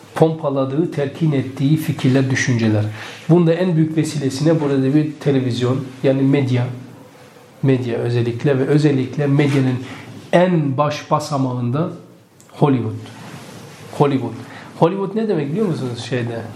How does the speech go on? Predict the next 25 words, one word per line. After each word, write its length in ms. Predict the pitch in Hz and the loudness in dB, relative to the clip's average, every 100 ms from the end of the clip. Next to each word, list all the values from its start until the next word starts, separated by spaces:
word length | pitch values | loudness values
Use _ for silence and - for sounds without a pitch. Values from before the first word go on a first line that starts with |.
| - - | -12 -4
Yani 140 | 120 | 0
aslen 340 | 120 131 - 117 | 0 0 -2 0
Hollywood 520 | 139 120 117 113 139 | 2 2 0 0 0
İngilizce'de. 580 | 131 131 127 123 143 196 - - - - - - - - - - - - - - - | 4 4 2 2 2 0 -4 -18 -20 -20 -20 -20 -20 -20 -20 -20 -20 -16 -16 -16 -6
Holy 500 | 147 151 151 202 220 - - - - _ - - - - - | 2 4 4 2 -2 -12 -20 -20 -20 _ -20 -20 -20 -14 -2
yani 300 | 131 139 139 | 2 2 2
şey 220 | 160 139 | 2 2
demek, 240 | 117 110 107 - - | 0 -2 -6 -10 -4
e, 300 | 120 113 110 117 127 | -2 0 -2 0 2
mukaddes. 720 | 131 135 120 135 - - - - - - - - - - - | 2 0 2 0 0 -8 -14 -20 -20 -20 -20 -20 -20 -20 -8
Holy. 420 | 127 117 117 160 - - - - | 0 2 2 0 -2 -12 -16 2
Wood 340 | 165 180 - | 2 2 -2
da 180 | 180 196 | 0 2
ağaç. 460 | 165 160 131 110 - - - _ - - - - | 4 2 0 -6 -18 -20 -20 _ -20 -20 -12 -2
Yani 120 | 127 | 2
mukaddes 600 | 135 139 143 131 180 - | 2 2 0 0 0 0
ağaç. 440 | 123 107 110 - - - _ - - - - | -2 -4 -8 -16 -20 -20 _ -20 -20 -10 -4
Mukaddes 440 | 127 147 143 170 | 0 0 2 2
ağaç 320 | 175 170 165 | 4 2 0
da 60 | 170 | 0
ne? 100 | 196 | 2
Yani 400 | 180 143 135 139 | 2 2 0 -2
aslında 340 | 135 - 151 | -2 -2 -2
neyi 140 | 139 156 | 2 2
kastediliyor? 640 | 156 - - 120 120 151 | 2 -2 -4 -4 2 2